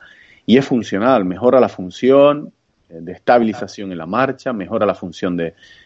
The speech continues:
velocidad en la marcha, en los test que hablábamos al inicio de la entrevista, y mejora los valores de dinapenia y de sarcopenia, eh, con lo cual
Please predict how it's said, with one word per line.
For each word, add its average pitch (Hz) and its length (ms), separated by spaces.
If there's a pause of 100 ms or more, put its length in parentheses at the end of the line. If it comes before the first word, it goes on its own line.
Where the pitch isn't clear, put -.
(120)
velocidad 104 800
en 92 100
la 82 80
marcha, 123 420
en 113 60
los 87 160
test 104 180
que - 60
hablábamos 87 360
al 82 100
inicio 107 420
de 98 40
la 87 80
entrevista, 95 560 (560)
y 110 100
mejora 131 480
los 107 180
valores 101 480
de 98 80
dinapenia 92 600
y 85 40
de 82 60
sarcopenia, 90 800 (580)
eh, 85 260
con 90 160
lo 92 120
cual 127 380